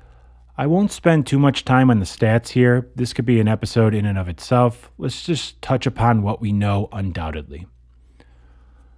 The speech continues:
When you think of ocean pollution, many of us will first think of oil spills. It makes sense.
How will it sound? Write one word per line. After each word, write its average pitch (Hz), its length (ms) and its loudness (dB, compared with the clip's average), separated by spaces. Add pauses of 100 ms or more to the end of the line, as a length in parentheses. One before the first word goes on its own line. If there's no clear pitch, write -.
(540)
When 131 120 0
you 139 80 2
think 214 340 2
of 165 180 4
ocean 135 380 2
pollution, 101 720 -4 (540)
many 165 300 4
of 175 80 2
us 165 300 0
will 143 320 4
first 147 340 -4
think 165 160 -4
of 143 100 -4
oil 151 220 0
spills. - 520 -14 (520)
It 104 120 -4
makes 110 260 0
sense. - 520 -8